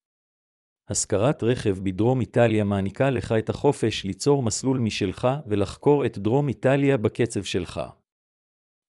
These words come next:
אתה יכול לבקר בקלות ביעדים מחוץ לשבילים, בכפרים ציוריים ובפנינים נסתרות שאינן נגישות בקלות באמצעות תחבורה ציבורית.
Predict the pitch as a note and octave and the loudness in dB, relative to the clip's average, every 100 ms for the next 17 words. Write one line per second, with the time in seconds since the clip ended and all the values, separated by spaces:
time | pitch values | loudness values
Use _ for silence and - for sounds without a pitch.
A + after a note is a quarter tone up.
0 | G#2 - G2+ - E3 A2+ F#2+ C3 A#2+ F#2+ | -6 0 0 2 2 2 -2 0 0 -2
1 | - A2 B2 G2 G2+ G2 A2 C#3 A#2 - | 0 0 0 0 0 0 0 -2 -2 -4
2 | C3+ - G#2 - F#2+ F#2+ E2+ A1 - _ | -6 -6 -6 -6 -6 -6 -8 -12 -18 _
3 | _ _ G#2 F#2 - A2 C#3+ - A2 G2+ | _ _ -8 -6 -4 -2 -2 -2 0 0
4 | G#2 C3+ D3 - A#2 G2+ - G#2+ A#2+ C#3 | 0 -2 -6 -8 -6 -4 -2 0 0 0
5 | A2 - A#2 G#2 C#3 B2 - A2+ G#2+ C3 | -2 -2 0 2 2 -2 -4 -2 0 0
6 | C#3 C#3 A2+ G2 - C#3 C#3 G2+ - A2 | -2 -2 -4 -2 0 0 0 -2 0 0
7 | C3 - G#2 G#2 - A2+ C#3+ - - - | 0 0 -2 0 0 0 -2 -6 -6 -6
8 | G#2 G#2+ C#3 - G2+ F#2+ F2 B1 - _ | -2 0 0 -2 -4 -4 -6 -10 -16 _